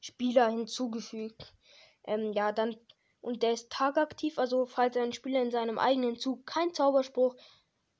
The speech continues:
keine Zaubersprüche wirkt, wird es im nächsten Zug Nacht. Er war und, ähm, der Spruch, er war ein maskierter Fremder unter vi-, unter vielen.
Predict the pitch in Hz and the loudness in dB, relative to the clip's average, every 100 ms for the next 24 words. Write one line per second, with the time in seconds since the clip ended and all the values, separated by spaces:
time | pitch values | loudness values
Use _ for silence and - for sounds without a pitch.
0 | - - - 269 277 - 262 247 247 247 | -20 -6 0 2 0 -2 -2 0 0 -2
1 | - 254 247 226 226 285 285 - - _ | -10 -10 -8 -8 0 2 0 -4 -20 _
2 | - 254 247 - 240 240 262 247 - 233 | 0 0 0 -4 -2 0 -2 -4 -8 -10
3 | - 220 - 254 320 - - _ _ _ | -8 -12 -8 -2 -2 -2 -18 _ _ _
4 | - - - _ - 226 247 254 254 240 | -8 -8 -20 _ -2 0 2 2 2 0
5 | 247 233 - - 226 226 220 220 220 - | -4 -4 -12 -6 -4 -4 -4 -4 -6 -10
6 | 247 247 - 220 233 240 240 226 - 269 | -8 -6 -4 -2 -2 -2 0 -2 -2 -2
7 | 254 226 220 233 240 240 220 226 220 220 | 0 -2 -4 -4 -2 0 0 -2 -4 -6
8 | 214 - 247 - 262 233 233 220 - 240 | -8 -12 -12 -8 -6 -4 -4 -8 -8 -6
9 | 220 202 | -4 -6